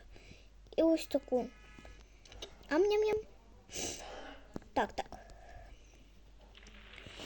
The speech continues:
Я в пропсам вам покажу теж оновлення. Чи нема б оновлення? Ну, я не пропсав,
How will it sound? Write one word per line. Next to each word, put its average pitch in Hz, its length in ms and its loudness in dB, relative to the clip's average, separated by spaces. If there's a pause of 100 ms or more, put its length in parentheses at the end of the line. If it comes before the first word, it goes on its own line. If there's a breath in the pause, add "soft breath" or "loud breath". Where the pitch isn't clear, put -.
(140 loud breath)
Я 311 160 12
в - 120 4
пропсам 320 760 12
вам 285 240 10
покажу 311 480 10
теж 285 360 6
оновлення. 208 680 4 (1200)
Чи 262 140 10
нема 247 340 4
б - 120 -12
оновлення? 254 680 6
Ну, 233 120 2
я 302 180 6
не 381 300 10 (340 loud breath)
пропсав, 262 460 6